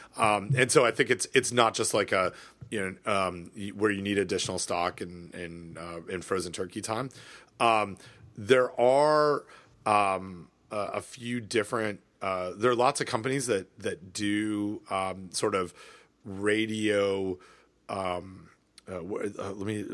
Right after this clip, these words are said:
use the exact words here. Um, a cellular radio conveying temperature.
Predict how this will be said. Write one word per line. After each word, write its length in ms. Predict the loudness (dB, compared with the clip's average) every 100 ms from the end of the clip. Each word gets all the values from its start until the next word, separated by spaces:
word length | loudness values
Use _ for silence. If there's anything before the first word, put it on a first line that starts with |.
| -8
use 240 | -6 -6
the 120 | -4 -4
exact 360 | -2 -2 -2
words 500 | -6 -8 -8 -8 -8
here. 340 | -6 -6 -6 -10 -18 -20 _ -4
Um, 400 | 0 0 0 -6 -18 -20 _
a 140 | 0 2
cellular 520 | 4 4 4 4 2
radio 400 | 2 2 2 2
conveying 380 | 0 -2 0 0
temperature. 580 | -2 -2 0 0 0